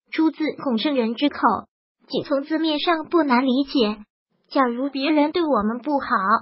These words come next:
也不要抱怨和记恨，反而用高尚品的感化他。这真是孔子他老人家的本意吗？当然不是，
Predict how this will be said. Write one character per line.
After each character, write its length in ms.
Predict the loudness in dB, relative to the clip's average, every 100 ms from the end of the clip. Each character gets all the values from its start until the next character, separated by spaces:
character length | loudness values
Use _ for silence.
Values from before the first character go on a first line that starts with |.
| -4 _ _ 0
也 160 | 0
不 100 | 2
要 160 | 2 4
抱 160 | 4
怨 280 | 6 6 4 -2
和 140 | 2 2
记 280 | 2 -2 2
恨， 260 | 2 0 -6 _ _ _
反 160 | 2 4
而 120 | 2
用 140 | 2
高 160 | 2 0
尚 220 | 0 -2
品 180 | -2 2
的 140 | 4
感 240 | 4 2 2
化 240 | 4 4
他。 340 | 6 4 4 -2 _ _ _ _
这 160 | -2 2
真 200 | 0 2
是 180 | 0 0
孔 280 | 0 -2
子 200 | -2 -6 -2
他 140 | 0
老 180 | 2 2
人 220 | 0 0
家 180 | 4 4
的 100 | 4
本 280 | 0 0 -2
意 80 | -2
吗？ 200 | -2 -2 _ _ _ _
当 180 | 2 4
然 220 | 4 2
不 140 | -4
是， 60 | -4